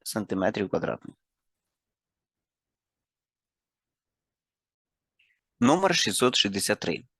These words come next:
Двоє робітників виготовляли за деякий час двадцять чотири деталі.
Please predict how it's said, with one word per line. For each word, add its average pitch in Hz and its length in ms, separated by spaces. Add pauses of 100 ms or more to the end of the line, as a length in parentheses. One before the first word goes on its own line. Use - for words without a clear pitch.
Двоє 175 300
робітників 147 560
виготовляли 135 680
за 113 120
деякий 113 360
час 139 240
двадцять 113 320
чотири - 320
деталі. - 400